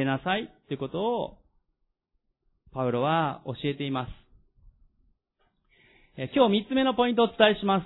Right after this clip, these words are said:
それは、救いは許しと和解をもたらすということです。今日の三つ目の最後のポイント、それは、救いは許しと和解を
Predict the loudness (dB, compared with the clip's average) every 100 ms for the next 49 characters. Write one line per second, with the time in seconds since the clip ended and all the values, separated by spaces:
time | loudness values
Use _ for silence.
0 | -4 -2 2 4 4 4 0 -6 _ _
1 | -20 0 4 8 8 8 4 -6 0 4
2 | 4 2 4 6 6 4 4 4 2 2
3 | 0 4 4 4 0 -4 -2 -4 -8 -10
4 | -16 _ _ _ _ _ _ 0 2 2
5 | 0 2 4 4 4 4 4 4 2 0
6 | 0 -2 0 2 4 4 0 -6 -20 0
7 | 2 6 6 4 2 -10 -20 -20 -20 -20
8 | -20 -20 -14 -2 2 2 0 2 4 4
9 | 2 -2 -2 2 2 2 2 0 -2